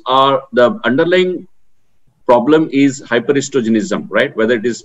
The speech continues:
endometriosis, adenomyosis, or fibroid. And these things will flourish in the backdrop of that. And we should ask also the family history of possible endometrial C A and other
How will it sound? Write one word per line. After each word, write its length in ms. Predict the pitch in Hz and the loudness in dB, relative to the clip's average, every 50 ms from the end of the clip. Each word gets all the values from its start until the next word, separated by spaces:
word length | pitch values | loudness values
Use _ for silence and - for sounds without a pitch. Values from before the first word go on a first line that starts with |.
| - 104 | -6 -4
endometriosis, 920 | 104 107 123 123 123 120 - - 127 127 123 113 - - 123 120 117 - | -2 -2 0 -2 -2 -2 -4 -2 -2 -2 -2 -2 -2 -2 -2 -2 -2 -2
adenomyosis, 840 | - 101 101 107 113 120 117 117 117 117 110 - - 120 117 110 - - - | -4 -4 -2 -2 -2 -2 -2 -2 -4 -4 -4 -4 -4 -4 -4 -4 -6 -12 -10
or 240 | 82 101 113 117 113 | -6 -4 -4 -4 -2
fibroid. 440 | - 101 95 92 85 85 82 85 - _ - - _ - - - - - - - - - | -2 -4 -4 -4 -4 -6 -8 -8 -10 _ -20 -20 _ -20 -20 -20 -20 -20 -20 -16 -8 -4
And 340 | 131 147 160 175 180 170 139 | 0 0 2 2 0 2 4
these 260 | 143 160 185 175 - | 6 6 6 6 4
things 260 | 175 170 170 170 170 | 0 0 0 0 -2
will 120 | 165 156 156 | -2 -2 0
flourish 440 | - 127 123 131 160 170 160 - | 0 2 2 4 2 2 0 -2
in 160 | - 131 131 131 | -4 -2 0 0
the 100 | 131 117 | 0 2
backdrop 460 | 107 117 120 113 113 127 127 101 104 | 2 0 0 0 0 -2 -2 0 0
of 180 | 117 104 - - - | -2 -4 -2 -2 0
that. 300 | 113 - 87 80 - _ _ - - - - - - _ _ _ - | 0 0 0 -4 -10 _ _ -20 -20 -20 -20 -20 -20 _ _ _ -2
And 200 | 131 151 160 151 | 0 2 2 4
we 140 | 151 156 151 | 4 2 2
should 340 | - - 185 190 185 185 - - | 4 4 2 2 2 0 -6 -2
ask 340 | 131 139 151 147 - - - | 0 0 0 -2 -4 -6 -4
also 380 | 123 127 127 127 - 151 151 | -4 -4 -2 -2 -2 -2 -2
the 320 | 139 135 135 131 127 123 113 - | 2 4 4 4 4 2 0 -2
family 320 | - 110 110 113 127 131 127 | -2 -2 -2 -2 0 0 0
history 400 | 123 117 - - - 135 131 123 | -2 -2 -6 -6 -4 -2 -2 -2
of 240 | - 110 104 - - | -2 -4 -6 -4 -2
possible 560 | 104 107 101 101 110 101 117 117 113 110 113 - _ _ - - - - | -2 -2 -2 -2 -4 -4 -2 -2 -2 -2 -6 -10 _ _ -20 -18 -10 -6
endometrial 560 | 107 120 123 117 117 101 101 - 117 113 107 98 | -2 -2 0 0 -2 -4 -4 -2 -2 -2 -2 -4
C 400 | - - 131 120 120 113 110 107 | -6 -4 -2 0 2 4 4 4
A 120 | 104 - | 2 0
and 160 | - 98 95 | -2 -4 -2
other 200 | 98 98 101 104 | -2 0 -2 -2